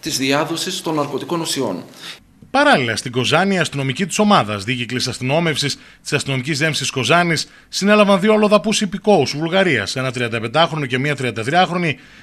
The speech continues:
Speaker 2: για κλοπή σε κατάστημα και παράνομη οπλοκατοχή.
Speaker 1: Στην κεντρική οδό της πόλης της Κοζάνης, αστυνομικοί της ομάδας Δίας, ε, συνέλαβαν δύο αλλο-, αλλοδαπούς υπηκόους Βουλγαρίας,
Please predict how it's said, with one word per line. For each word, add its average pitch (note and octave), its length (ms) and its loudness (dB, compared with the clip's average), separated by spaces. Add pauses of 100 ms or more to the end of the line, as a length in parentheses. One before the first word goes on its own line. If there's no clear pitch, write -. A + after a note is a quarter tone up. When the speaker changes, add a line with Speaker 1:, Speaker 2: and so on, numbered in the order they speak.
Speaker 2:
για F3+ 180 4
κλοπή F3 320 2
σε - 120 0
κατάστημα F3+ 680 2 (180)
και A#3 140 0
παράνομη D#3+ 640 2
οπλοκατοχή. A#2 840 -4 (540)
Speaker 1:
Στην - 220 -4
κεντρική C3 340 0
οδό D#3+ 260 4
της D3 160 -8
πόλης C#3+ 280 0
της - 120 -4
Κοζάνης, A#2+ 640 -4 (580)
αστυνομικοί C3+ 560 0
της - 320 -4 (100)
ομάδας C3+ 460 2
Δίας, B2+ 540 0 (880)
ε, C3 220 4
συνέλαβαν F3 640 2
δύο F#3+ 240 2
αλλο-, D#3 480 0
αλλοδαπούς C#3 720 2
υπηκόους D#3 460 -2
Βουλγαρίας, A#2+ 680 0